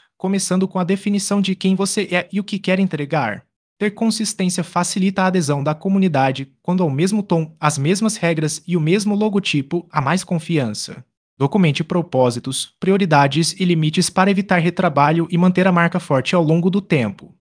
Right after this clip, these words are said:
Identidade do projeto open source. Deixe claro o que o projeto oferece e como funciona para quem visita o repositório pela primeira vez.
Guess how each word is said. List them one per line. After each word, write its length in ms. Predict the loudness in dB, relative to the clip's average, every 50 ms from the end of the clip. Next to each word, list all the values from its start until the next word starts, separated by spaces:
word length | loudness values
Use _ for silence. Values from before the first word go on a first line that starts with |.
| _ _
Identidade 520 | -6 -6 -4 -2 -2 0 2 2 2 2
do 100 | 0 -2
projeto 540 | -2 0 -2 0 2 2 0 0 0 0 -2
open 240 | -2 0 0 -2 -2
source. 400 | -2 -2 -2 -2 -2 0 -2 -2
Deixe 280 | 0 0 0 0 -2 -2
claro 300 | 0 2 2 2 2 0
o 40 |
que 120 | -2 -4 -6
o 40 | -6
projeto 420 | -2 -2 0 2 2 2 0 0
oferece 580 | -2 -2 0 0 0 0 0 -2 -4 -8 -10 -8
e 100 | -8 -8
como 280 | -4 -2 0 0 0 -2
funciona 540 | -2 -2 -2 -2 0 0 0 0 0 0
para 200 | -2 -2 -4 -4
quem 220 | -4 -2 -2 -2 0
visita 400 | 0 -2 -2 0 -2 -2 0 -2
o 40 | 0
repositório 680 | 2 0 0 0 -2 -2 -2 -2 0 0 0 0 -2
pela 260 | -2 -2 -2 -2 0
primeira 400 | -2 -2 -2 -2 0 0 -2 -2
vez. 520 | -4 -2 -4 -4 -4 -6 -8 -10 -10 -10